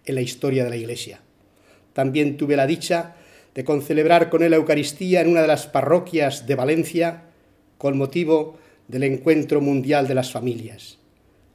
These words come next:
Acudió a esa parroquia muy sencillamente. El párroco no lo conocía, creía que era un sacerdote.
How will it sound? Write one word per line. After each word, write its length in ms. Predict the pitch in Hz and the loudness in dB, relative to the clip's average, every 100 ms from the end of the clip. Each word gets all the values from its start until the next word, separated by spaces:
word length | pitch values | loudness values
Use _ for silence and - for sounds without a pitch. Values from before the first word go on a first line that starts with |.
| - | -8
Acudió 420 | 139 147 147 156 | -8 -4 0 2
a 60 | |
esa 220 | 151 151 131 | 2 0 -2
parroquia 760 | 139 147 143 143 143 139 - _ _ _ _ | -2 -2 -2 -2 -2 -4 -12 _ _ _ _
muy 140 | 147 180 | -4 0
sencillamente. 880 | 175 143 139 131 123 127 113 113 - _ _ _ - | 0 -2 -2 -2 0 -2 -4 -10 -18 _ _ _ -10
El 180 | 135 | -8
párroco 540 | 131 165 165 156 151 143 | 0 2 2 0 -4 -4
no 160 | 139 170 | -4 -4
lo 120 | 139 | -4
conocía, 560 | 131 123 139 123 107 - _ _ _ _ - | -4 -6 -8 -12 -14 -20 _ _ _ _ -6
creía 400 | 139 151 160 151 | 0 4 4 4
que 80 | |
era 80 | 156 | 0
un 120 | 135 | 0
sacerdote. 560 | 127 123 123 - 113 - | -4 -8 -8 -10 -12 -16